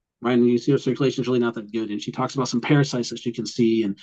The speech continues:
some digestive tract, and you look dehydrated and, and all these things, right? And then fast forwards to four hours later, and she just sat there. That was it. Man, when the, when the camera comes on,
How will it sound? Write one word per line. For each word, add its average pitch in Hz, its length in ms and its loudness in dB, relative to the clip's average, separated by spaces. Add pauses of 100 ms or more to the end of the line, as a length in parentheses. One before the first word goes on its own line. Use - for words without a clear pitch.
(160)
some - 160 2
digestive 127 440 2
tract, 139 520 2
and 110 280 0
you 123 120 2
look 123 140 0
dehydrated 123 760 2
and, 104 220 -6
and 127 100 -4
all 127 100 -2
these 123 160 -2
things, - 340 -8 (100)
right? 123 220 -2 (400)
And 123 80 4
then 120 280 6 (120)
fast 131 220 0
forwards 135 180 4
to 139 80 -2
four 139 200 0
hours 135 200 4
later, 143 180 2
and 131 100 0
she - 120 -12
just 123 240 -6
sat - 200 -6
there. - 200 -20 (440)
That 127 60 -2
was 123 120 4
it. - 180 2 (380)
Man, 165 300 4
when 160 120 6
the, 127 160 2
when 139 120 -4
the 123 60 -6
camera 185 300 -2
comes 180 240 0
on, 190 320 -2